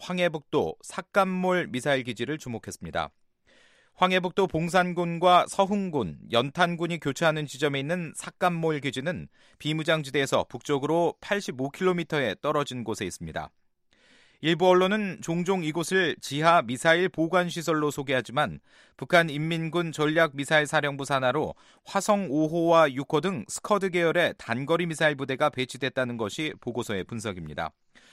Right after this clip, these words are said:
또 중거리 탄도미사일 등 고성능 미사일도 쉽게 운용할 수 있을 것으로 보인다고 추정했습니다.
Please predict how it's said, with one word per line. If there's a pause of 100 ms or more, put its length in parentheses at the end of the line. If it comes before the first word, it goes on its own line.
(360)
또
중거리
탄도미사일
등
고성능
미사일도
쉽게
운용할
수
있을
것으로
보인다고
추정했습니다.